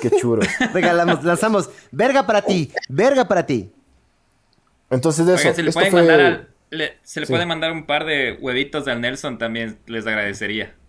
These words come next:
Speaker 1: Claro, con,
Speaker 2: <laughs> Ey,
Speaker 1: con
Speaker 2: ey,
Speaker 1: pulso,
Speaker 2: ey.
Speaker 1: ¿con pulso o sin pulso?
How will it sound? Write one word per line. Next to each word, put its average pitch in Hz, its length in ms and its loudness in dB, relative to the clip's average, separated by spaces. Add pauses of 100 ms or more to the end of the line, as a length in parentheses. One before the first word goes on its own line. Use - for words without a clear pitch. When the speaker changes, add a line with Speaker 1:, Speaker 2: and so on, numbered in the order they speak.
(920)
Speaker 1:
Claro, - 320 4 (380)
con, 156 220 2
Speaker 2:
<laughs> - 20 -4
Ey, 233 200 2
Speaker 1:
con 233 140 6
Speaker 2:
ey, 240 80 4
Speaker 1:
pulso, 220 540 6
Speaker 2:
ey. 302 200 -4
Speaker 1:
¿con 151 180 0
pulso 226 300 2
o 202 40 4
sin 175 160 0
pulso? 160 420 2